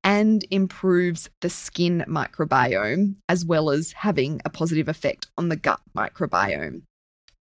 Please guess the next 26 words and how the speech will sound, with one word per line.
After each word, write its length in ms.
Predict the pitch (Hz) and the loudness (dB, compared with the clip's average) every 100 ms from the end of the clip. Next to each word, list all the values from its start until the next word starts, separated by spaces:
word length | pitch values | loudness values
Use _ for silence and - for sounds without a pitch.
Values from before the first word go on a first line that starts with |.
| _ | _
Again, 420 | 220 190 185 247 | 2 4 4 4
we 120 | 220 | 4
will 320 | 190 180 170 - - - - | 4 4 4 0 -8 -20 2
pop 300 | 208 - - | 2 2 -2
the 140 | 190 | -2
name 340 | 175 160 160 165 | 0 0 0 -2
of 120 | 165 | 0
that 180 | 160 - | -2 0
in 140 | 170 165 | -2 0
the 60 | |
show 220 | 165 139 151 | 0 0 0
notes 300 | 127 - 180 | 0 -2 -4
if 100 | 180 | -2
you 80 | |
want 120 | 156 160 | -2 -2
to 60 | |
come 200 | - 160 | -2 -2
and 100 | 156 | 0
have 140 | 180 143 | 0 0
a 40 | |
look 200 | 160 - | 0 2
at 80 | 392 | 2
it, 180 | 466 - | 2 0
because 260 | - 175 | 0 2
with 140 | 185 180 | 2 2
my 400 | 170 165 165 | 2 2 0